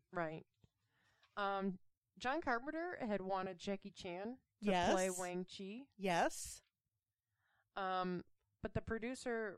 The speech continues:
Speaker 1: was just like, "Eh, is his English good?"
Speaker 2: Right. He w-, they were concerned about his English.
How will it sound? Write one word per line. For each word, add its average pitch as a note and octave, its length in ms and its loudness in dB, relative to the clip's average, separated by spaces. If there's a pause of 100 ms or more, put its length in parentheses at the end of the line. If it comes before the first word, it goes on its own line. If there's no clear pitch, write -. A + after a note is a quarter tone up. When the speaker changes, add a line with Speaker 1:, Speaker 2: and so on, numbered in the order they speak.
Speaker 1:
was F#3+ 220 -6
just - 280 -10
like, E3+ 380 -4 (100)
"Eh, G#3+ 540 -4
is F3+ 140 -8
his F4+ 140 -12
English D4+ 520 -4
good?" F4 360 0 (520)
Speaker 2:
Right. B3 240 6
He C4 100 0
w-, B3 180 -4
they B3 120 2
were A#3+ 140 -2
concerned A3+ 480 -2
about A#3+ 240 0
his B3+ 180 -2
English. A3 500 -2